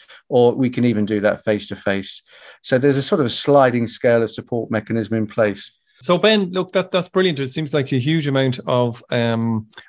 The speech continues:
Speaker 2: options there for farmers in terms of trying to learn how to use the software in the first place. And,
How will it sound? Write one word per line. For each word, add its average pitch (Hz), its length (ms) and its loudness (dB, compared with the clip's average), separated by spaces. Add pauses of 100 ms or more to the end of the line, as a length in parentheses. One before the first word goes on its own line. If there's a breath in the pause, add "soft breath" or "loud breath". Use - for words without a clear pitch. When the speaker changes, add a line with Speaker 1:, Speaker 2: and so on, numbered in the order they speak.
(100)
Speaker 2:
options 147 400 -2
there 131 180 2
for 123 180 -4
farmers 127 440 0
in 117 100 -4
terms 120 320 -2
of 113 100 -6
trying 120 180 -2
to 120 100 -6
learn 120 240 0
how 120 140 -2
to 120 140 -8
use 127 220 -2
the 127 60 -8
software 120 320 -4
in 113 80 -2
the 107 60 -12
first 120 220 -4
place. 120 280 -4
And, 113 200 -6